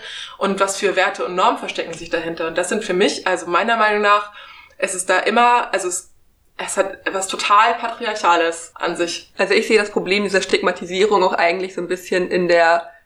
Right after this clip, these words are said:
Speaker 2: über Jahrhunderte hinweg beförderten, ähm, Moralpolitik von Kirchen und der Macht, die Kirchen auf den Staat und auf die Gesellschaft ausgeübt haben, ähm, weil es natürlich sich in Anführungszeichen nicht gehört hat, dass eine Frau ihre Sexualität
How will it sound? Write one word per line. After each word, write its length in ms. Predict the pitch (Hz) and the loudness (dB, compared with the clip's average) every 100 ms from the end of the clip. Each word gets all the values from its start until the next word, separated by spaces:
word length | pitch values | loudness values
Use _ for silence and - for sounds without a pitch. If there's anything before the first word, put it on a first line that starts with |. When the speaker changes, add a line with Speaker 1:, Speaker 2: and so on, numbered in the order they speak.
| _ _ | _ _
Speaker 2:
über 240 | 196 185 | -2 2
Jahrhunderte 600 | 180 175 185 208 214 208 | 2 2 -2 0 2 2
hinweg 440 | 208 180 165 180 - | 0 0 2 0 -2
beförderten, 880 | - - 180 185 180 180 175 170 175 175 | -8 2 4 4 2 0 -4 -4 -6 -6
ähm, 540 | 180 170 165 165 165 - | 0 2 2 0 -2 0
Moralpolitik 920 | 180 170 170 185 - 185 175 196 196 | 0 4 4 2 -2 -10 -8 -10 -8
von 420 | - 170 160 160 | 0 0 2 -4
Kirchen 520 | - 208 220 - 240 | 2 4 4 2 -2
und 160 | 226 185 | -2 0
der 400 | 170 165 170 - | 2 4 4 2
Macht, 300 | 175 175 - - | 0 -2 -2 -10
die 140 | 170 | -12
Kirchen 400 | - 196 196 196 | -4 -2 -2 -6
auf 100 | - | -6
den 100 | 175 | -6
Staat 420 | 175 175 185 196 | 0 4 6 4
und 80 | 175 | 0
auf 120 | 175 | -6
die 60 | - | -6
Gesellschaft 520 | 165 175 190 208 - | -2 0 0 -4 2
ausgeübt 960 | 190 196 196 185 185 - - - 226 - | 0 2 0 0 0 -8 -6 -2 -2 2
haben, 500 | 214 208 220 233 - | 4 4 2 -6 0
ähm, 300 | 175 175 175 | 2 2 2
weil 160 | 175 170 | 2 2
es 80 | |
natürlich 640 | 175 170 220 220 214 214 - | 0 0 4 6 6 2 -6
sich 240 | 185 180 175 | 0 0 2
in 40 | |
Anführungszeichen 640 | 175 180 190 - 175 175 | -2 -4 -8 -2 0 0
nicht 180 | 185 180 | -2 -4
gehört 400 | 175 190 208 226 | -4 2 2 2
hat, 240 | 220 - - | 2 0 -2
dass 160 | 180 | -4
eine 80 | 180 | -6
Frau 220 | - 175 | 2 2
ihre 160 | 175 175 | 4 0
Sexualität 720 | 180 - 175 170 180 196 | -6 -6 -4 -2 2 2